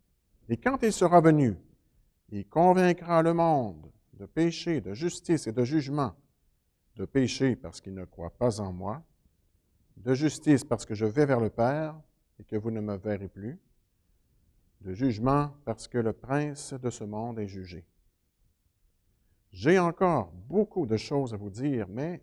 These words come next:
vous ne pouvez pas les comprendre maintenant. Quand il sera venu, lui, l'Esprit de vérité, il vous conduira dans toute la vérité, car ces paroles ne viendront pas de lui-même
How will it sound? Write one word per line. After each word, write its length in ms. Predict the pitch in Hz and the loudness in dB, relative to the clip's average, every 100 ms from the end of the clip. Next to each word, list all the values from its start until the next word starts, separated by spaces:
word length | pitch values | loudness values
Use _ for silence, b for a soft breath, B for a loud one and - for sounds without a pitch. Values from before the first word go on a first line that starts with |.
| 90 | -12
vous 300 | 110 156 160 | -6 -6 -6
ne 120 | 113 123 | -10 -10
pouvez 280 | 120 120 | -6 -4
pas 260 | 117 - 214 | -6 -6 -10
les 140 | 175 | -8
comprendre 640 | 113 123 - 117 131 104 95 | -6 -6 -6 -6 -6 -6 -10
maintenant. 460 | 101 90 80 78 - _ _ _ _ _ _ _ _ _ _ _ _ - | -12 -12 -14 -20 -20 _ _ _ _ _ _ _ _ _ _ _ _ -8
Quand 200 | 262 277 | -6 -4
il 140 | 233 226 | -4 -4
sera 320 | - 196 208 | -2 0 2
venu, 340 | 202 208 240 | 4 4 2
lui, 420 | 160 185 269 151 - _ _ - | 2 2 2 2 -4 _ _ -10
l'Esprit 520 | 107 113 - - 175 | -6 -6 -8 -4 -2
de 80 | 120 | 0
vérité, 560 | 120 113 104 180 165 _ _ _ _ _ _ _ _ _ | -2 -4 -4 -4 -4 _ _ _ _ _ _ _ _ _
il 180 | - 196 | 2 2
vous 140 | 180 196 | 6 4
conduira 720 | 233 226 214 220 214 240 233 | 6 4 4 2 2 0 -2
dans 240 | 143 147 | 0 0
toute 560 | 143 - 202 214 - - 95 | 0 0 4 4 4 -20 -6
la 160 | 113 | -4
vérité, 500 | 107 135 127 - 135 120 _ _ _ _ _ _ _ _ _ _ - | 0 0 -2 -4 -8 -10 _ _ _ _ _ _ _ _ _ _ -18
car 100 | 95 | -12
ces 160 | - | -8
paroles 360 | 95 107 120 135 | -2 2 6 6
ne 60 | 113 | 4
viendront 380 | 113 107 107 | -2 -2 -4
pas 300 | 104 _ 156 | -6 _ 2
de 80 | 117 | 2
lui-même 640 | 117 135 151 165 160 110 | 0 0 0 0 -2 -8